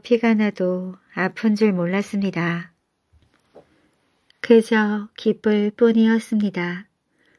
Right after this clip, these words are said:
조정승의 이마에는 땀이 났습니다. 방바닥에는 아직도 회초리가 남아 있었어요. 이번에는 조정승이 자기 다리를 뻗더니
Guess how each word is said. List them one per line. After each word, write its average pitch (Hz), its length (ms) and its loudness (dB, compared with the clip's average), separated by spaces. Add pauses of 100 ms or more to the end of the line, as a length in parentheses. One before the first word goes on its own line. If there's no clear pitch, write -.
조정승의 220 920 4
이마에는 190 840 -4 (100)
땀이 226 340 2
났습니다. 185 840 -4 (680)
방바닥에는 220 960 4
아직도 190 880 -4 (160)
회초리가 233 640 6
남아 180 300 -2
있었어요. 196 720 -6 (1120)
이번에는 220 680 4
조정승이 185 960 -4 (340)
자기 220 380 2
다리를 196 640 -2
뻗더니 208 640 -4